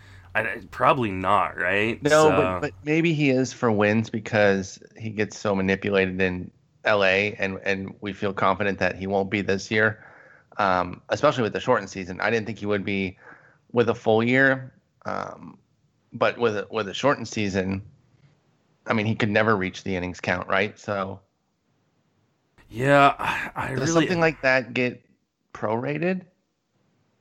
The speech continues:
Speaker 1: I, yes, I believe that it does.
Speaker 2: Okay, so then maybe he could still face manipulation, but I
Speaker 1: I
Speaker 2: think
Speaker 1: mean
Speaker 2: Minnesota is gonna let him go. So no, I,
Speaker 1: Uh,
Speaker 2: I think, I think it can qualify.
Speaker 1: Yeah,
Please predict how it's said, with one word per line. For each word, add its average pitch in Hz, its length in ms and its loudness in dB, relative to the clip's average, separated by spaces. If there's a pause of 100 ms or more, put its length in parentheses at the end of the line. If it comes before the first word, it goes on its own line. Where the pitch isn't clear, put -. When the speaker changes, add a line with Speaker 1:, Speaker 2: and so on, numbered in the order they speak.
(560)
Speaker 1:
I, 151 180 6 (120)
yes, 165 320 6
I 131 60 2
believe 135 340 2
that 127 100 2
it 123 120 -2
does. - 500 -4 (240)
Speaker 2:
Okay, 113 360 -2
so - 140 -12
then 110 160 2
maybe 107 240 2
he 95 100 -4
could 95 200 -8
still 92 420 0
face - 440 -6 (460)
manipulation, 104 600 2
but 110 80 2
I 117 80 8
Speaker 1:
I - 20 8
Speaker 2:
think 185 180 4
Speaker 1:
mean - 0 -
Speaker 2:
Minnesota 101 920 0
is 104 180 -6
gonna 107 180 0
let 98 160 0
him 95 200 -4
go. 92 220 -2
So 117 220 -2 (260)
no, 247 140 4
I, 156 120 4
Speaker 1:
Uh, 156 160 8
Speaker 2:
I 190 40 2
think, 240 240 -4
I 185 120 -2
think 202 200 -6
it 107 80 -12
can 101 120 -12
qualify. 90 560 -4 (840)
Speaker 1:
Yeah, 208 260 10